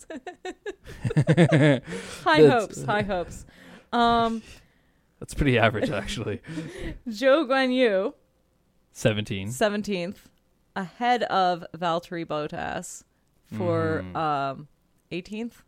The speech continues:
Speaker 1: Is that what we're on?
Speaker 2: Yeah, eighteenth is that one.
Speaker 1: Eighteenth. No, Valtteri Bottas is seventeenth. Do you have twenty-one? Wait, no, no, no.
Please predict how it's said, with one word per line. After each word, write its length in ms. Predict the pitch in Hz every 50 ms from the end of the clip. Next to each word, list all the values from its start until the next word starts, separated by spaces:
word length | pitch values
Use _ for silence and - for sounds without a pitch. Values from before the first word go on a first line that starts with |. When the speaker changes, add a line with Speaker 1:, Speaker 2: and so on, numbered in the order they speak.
| _ _
Speaker 1:
Is 80 | - 170
that 180 | 170 160 165 -
what 120 | - 190
we're 160 | 185 190 190 190
on? 280 | 185 185 196 208 220 -
Speaker 2:
Yeah, 160 | - 104 98
eighteenth 360 | 95 95 101 - - 101 95
is 60 | 107 95
that 220 | 90 90 92 92
one. 120 | 98 101 101
Speaker 1:
Eighteenth. 160 | 117 - _ _ _ _ _ _ _ _ _ _ _ _ _ _ _ _ _ _ _ _ _ _ _ _
No, 360 | 208 214 190 175 147 156 165 _ _ _ _ _ _
Valtteri 300 | - 185 185 - 202 202
Bottas 420 | 190 180 170 170 - 175 151 - -
is 80 | 170
seventeenth. 680 | - - - 160 160 156 151 - 156 147 143 - _ _ _ _ _ _ _ _ _
Do 80 | -
you 40 | 196
have 100 | 208 208
twenty-one? 680 | - - - 247 247 233 180 143 131 131 - 190 226 233 _ _ _ _ _ _ _ _ _ _ _ _ _ _ _ _ _ _ _
Wait, 240 | - 190 - - - _ _ _ _
no, 340 | 190 202 190 156 147 180 185 _ _ _ _ _ _ _ _
no, 100 | 180 190
no. 240 | 175 143 147 160